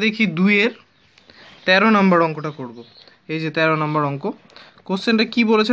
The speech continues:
ফার্স্টে আমরা পড়ে নেব। কোনো মূলধন একই বার্ষিক শতকরা সরল সুদের হারে সাত বছরে সুদে আসলে সাত হাজার একশো টাকা এবং চার বছরে সুদে আসলে ছ হাজার দুশো টাকা হলে মূলধন ও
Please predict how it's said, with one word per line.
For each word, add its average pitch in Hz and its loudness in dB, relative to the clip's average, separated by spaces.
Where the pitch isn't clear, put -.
ফার্স্টে 208 0
আমরা 208 2
পড়ে 175 2
নেব। 117 -6
কোনো 233 4
মূলধন 214 4
একই 247 0
বার্ষিক 185 4
শতকরা 185 0
সরল 226 4
সুদের 220 2
হারে 175 2
সাত 208 4
বছরে 220 2
সুদে 208 2
আসলে 202 0
সাত 208 0
হাজার 233 2
একশো 190 -2
টাকা 170 0
এবং 175 0
চার 214 6
বছরে 214 2
সুদে 196 0
আসলে 190 0
ছ - -18
হাজার 220 2
দুশো 190 -2
টাকা 202 2
হলে 156 -2
মূলধন 233 4
ও - 0